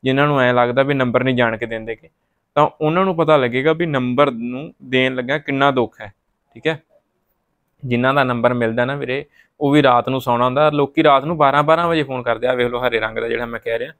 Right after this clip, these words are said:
ਇਹ ਕਿਹੜੇ ਟਰੈਕਟਰ ਦਾ ਮੈਂ ਨਹੀਂ ਵੇਖਿਆ ਅਜੇ ਤੱਕ। ਤੇ ਲੋਕੀ ਰਾਤ ਨੂੰ ਬਾਰਾਂ ਇੱਕ ਵਜੇ, ਦੱਸੋ ਯਾਰ, ਅਗਲੇ ਨੇ ਵੀ ਸੌਣਾ ਹੈ, ਮੈਂ ਇਹ ਵੀਡੀਓ 'ਚ ਕਹਿਣਾ, ਪਰ ਲੋਕ ਨਹੀਂ ਹਟਦੇ ਗੇ,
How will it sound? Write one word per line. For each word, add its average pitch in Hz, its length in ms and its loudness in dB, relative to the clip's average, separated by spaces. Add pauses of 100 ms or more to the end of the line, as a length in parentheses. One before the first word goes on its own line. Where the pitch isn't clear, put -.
(280)
ਇਹ 147 100 -2
ਕਿਹੜੇ 151 260 4
ਟਰੈਕਟਰ 131 280 0
ਦਾ 123 100 -4
ਮੈਂ 117 200 -4
ਨਹੀਂ 117 120 -6
ਵੇਖਿਆ 113 260 -8
ਅਜੇ 110 60 -6
ਤੱਕ। - 280 -20 (540)
ਤੇ 143 180 2
ਲੋਕੀ 151 340 2
ਰਾਤ 160 160 4
ਨੂੰ 175 160 0
ਬਾਰਾਂ 156 280 2
ਇੱਕ - 160 -10
ਵਜੇ, 147 160 -2
ਦੱਸੋ 147 320 -2
ਯਾਰ, 131 280 -2
ਅਗਲੇ 131 220 -4
ਨੇ 156 120 -4
ਵੀ 147 80 -2
ਸੌਣਾ 117 360 -4
ਹੈ, 175 80 -10 (320)
ਮੈਂ 147 180 4
ਇਹ 151 120 4
ਵੀਡੀਓ 131 240 0
'ਚ 117 80 -2
ਕਹਿਣਾ, 110 300 -6 (440)
ਪਰ 123 100 0
ਲੋਕ 117 260 2
ਨਹੀਂ 113 140 -2
ਹਟਦੇ 117 360 -4
ਗੇ, 135 140 -6